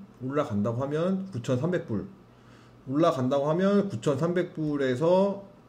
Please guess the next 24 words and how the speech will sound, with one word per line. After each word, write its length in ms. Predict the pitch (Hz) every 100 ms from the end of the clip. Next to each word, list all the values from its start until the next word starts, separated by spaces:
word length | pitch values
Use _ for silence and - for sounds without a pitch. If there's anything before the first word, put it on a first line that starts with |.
| - -
잠깐 560 | - - 156 190 202 185
있다가 300 | - 143 135
올라가지 420 | 113 120 107 101
않을까. 580 | 95 92 127 131 95 98
좀 160 | 151 143
더 140 | 127
깊이, 460 | 120 101 - 113 160 - - - - - - - -
깊이 640 | 156 151 - 202 214 208 -
가파르게 460 | - 117 160 147 131
올라가지 400 | 120 139 131 98
않을까, 460 | 104 107 92 - -
뭐, 100 | 101
이렇게 180 | 101 104
생각을 380 | 127 131 127 127
해보게 200 | 117 104
됩니다. 280 | 98 85 -
어쨌거나 480 | - 151 147 135 165
제가 400 | 127 117 156 190 - - - -
예상했던 580 | 110 135 165 165 151 160
팔천육백 520 | 180 165 127 120 143
불에서는 600 | 143 131 123 123 180 202
조정이 600 | 127 123 120 170 202 202 - - -
정확하게 360 | 127 127 123 120
왔다. 380 | 101 117 104